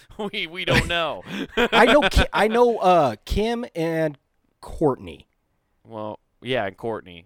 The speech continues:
Speaker 1: And then, yeah, and then the other sisters were like, "Well, I guess we have to look exactly like them, so let's go get surgery."
Speaker 2: Okay.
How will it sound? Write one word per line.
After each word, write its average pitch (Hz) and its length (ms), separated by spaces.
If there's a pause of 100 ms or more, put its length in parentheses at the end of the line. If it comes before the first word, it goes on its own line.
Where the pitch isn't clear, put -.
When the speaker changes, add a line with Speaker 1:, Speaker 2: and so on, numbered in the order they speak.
Speaker 1:
And 113 160
then, 123 320 (200)
yeah, 110 220
and 110 140
then 127 120
the 123 160
other 123 160
sisters 110 420
were 104 140
like, 98 240
"Well, 117 160
I 117 80
guess 127 180
we 127 120
have 123 140
to 120 60
look 120 180
exactly 123 580
like 123 220
them, 113 320
so 113 120
let's 107 220
go - 120
get 110 220
surgery." 101 640
Speaker 2:
Okay. 180 380